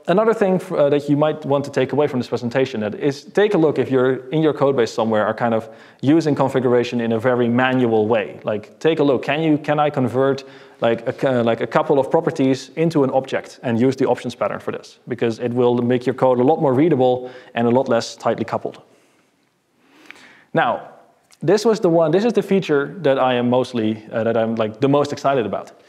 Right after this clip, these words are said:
We all know, right, that when, like, a user sends us an H T T P request to our server, we always at some point validate their input.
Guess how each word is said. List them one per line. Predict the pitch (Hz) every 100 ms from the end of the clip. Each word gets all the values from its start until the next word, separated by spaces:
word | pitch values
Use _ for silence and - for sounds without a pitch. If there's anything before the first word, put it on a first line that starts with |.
| _ - - _ _ _ _ _ _ _
We | 160
all | 208 214
know, | 147 139 143
right, | 139 131 131
that | 131 127
when, | 135 139 139 131
like, | 131 120
a | 123
user | 131 165 139 131
sends | 123 143 135
us | 127
an | 120
H | 117 -
T |
T | 120
P | 127
request | 120 113 110 -
to | 104
our |
server, | 101 120 107 104
we | 101 127
always | 143 143 131
at | 127
some | 139 127
point | 123 117
validate | 107 127 143 123 117 113
their | 117 107
input. | 110 - -